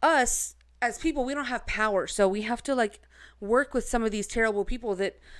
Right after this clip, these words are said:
can get power and can make a difference. So we're, we're in a holding, we're in a holding place right now, guys. We're in a not good zone, and, uh, I don't like it. It feels uncomfortable in here, but we gotta do what we gotta do. So,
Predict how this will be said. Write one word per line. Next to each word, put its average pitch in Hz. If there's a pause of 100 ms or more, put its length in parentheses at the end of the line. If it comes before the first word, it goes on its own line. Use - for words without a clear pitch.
(240)
can 392
get 311
power 196
and 208
can 277
make 247
a 208
difference. 202
So 175 (840)
we're, 294
we're 277
in 320
a 302
holding, 254 (100)
we're 262
in 294
a 277
holding 240
place 190
right 165
now, 170
guys. 170
We're 226
in 233
a 233
not 220 (140)
good 202 (100)
zone, 190
and, 185
uh, 185
I 220
don't 240
like 208
it. 175
It -
feels 247
uncomfortable 269
in 294
here, 285 (340)
but 220
we 220
gotta 220
do 285
what 269
we 262
gotta 240
do. 185
So, 175